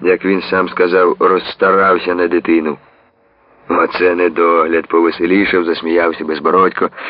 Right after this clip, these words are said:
ще потягнувся до чарки, і вона одразу зникла в диких хащах його волосся, що, здається, теж насочилося веселищами.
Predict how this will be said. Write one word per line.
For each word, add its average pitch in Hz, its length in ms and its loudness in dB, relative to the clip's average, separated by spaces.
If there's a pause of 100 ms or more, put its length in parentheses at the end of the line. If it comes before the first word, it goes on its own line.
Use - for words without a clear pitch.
(160)
ще 135 320 2
потягнувся 120 600 2
до 107 120 2
чарки, 104 480 0 (300)
і 98 100 2
вона 156 220 4
одразу 143 420 4
зникла 110 440 2
в 95 80 -2
диких 98 360 0
хащах - 760 -4
його 85 200 0
волосся, 90 540 0 (240)
що, - 220 -4
здається, 82 580 0
теж - 440 0 (240)
насочилося 80 880 -2
веселищами. 69 720 -6